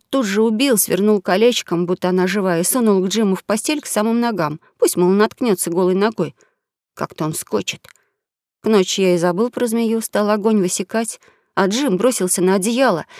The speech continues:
и вот тут-то другая змея и ужалила Джима. Он как взвоет, вскочил с постели, и первое, что я увидел при свете, была эта гадина. Встала кольцом и хочет ещё разброситься,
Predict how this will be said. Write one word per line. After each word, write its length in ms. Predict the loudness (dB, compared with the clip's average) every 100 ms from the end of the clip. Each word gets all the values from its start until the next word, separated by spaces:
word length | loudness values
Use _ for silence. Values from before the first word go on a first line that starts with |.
| -8
и 100 | -2
вот 160 | 0 0 _ -2
тут-то 320 | -2 0 -2
другая 420 | 0 2 2 2
змея 400 | 2 0 2 2
и 80 | 4
ужалила 560 | 2 4 4 4 4
Джима. 460 | 2 0 -2 -2 -4 _ _ _ -4
Он 160 | -2
как 280 | 0 0 -2
взвоет, 480 | -6 -2 -2 -2 -4 _
вскочил 420 | -14 -8 -6 -4 -6
с 80 |
постели, 500 | -4 -4 -2 -2 -2
и 40 | -2
первое, 320 | 0 0 0
что 180 | -2 -2
я 140 | 0
увидел 320 | 0 0 -2
при 120 | -2 -4
свете, 320 | -2 -4 -4
была 240 | -2 -2
эта 140 | 0 -2
гадина. 460 | -2 -2 -6 -10 -16 _ _ _
Встала 360 | -8 -4 -4
кольцом 480 | -2 -6 -4 -4 -4 -8 _ _ _
и 80 | -4
хочет 340 | -2 0 -2
ещё 220 | -4 -2 0
разброситься, 640 | 0 2 0 0 -4 -8